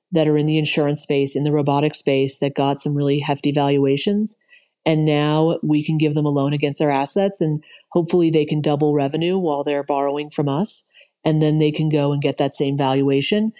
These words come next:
But it's very hard with pref stacks and liquidation preferences and all the bells and whistles that the growth investors put on their investment.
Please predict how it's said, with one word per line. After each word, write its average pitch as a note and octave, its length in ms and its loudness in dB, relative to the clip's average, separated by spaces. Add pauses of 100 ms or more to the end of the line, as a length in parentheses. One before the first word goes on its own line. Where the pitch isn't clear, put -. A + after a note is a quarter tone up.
(320)
But F3+ 100 4
it's E3+ 160 0
very G3 300 2
hard D3+ 420 0
with C#3+ 280 -4
pref F#3+ 180 0
stacks D#3+ 500 -2
and C#3+ 120 -2
liquidation E3+ 500 0
preferences D3+ 800 -2 (400)
and D#3+ 220 0
all E3+ 260 2
the D#3 380 2
bells D#3 240 2
and D3 120 -2
whistles D3+ 520 0
that C#3 140 -2
the D3+ 60 -2
growth D#3 280 0
investors C#3+ 500 0
put D#3+ 220 -2
on D3+ 160 0
their D3+ 100 0
investment. D3 500 -2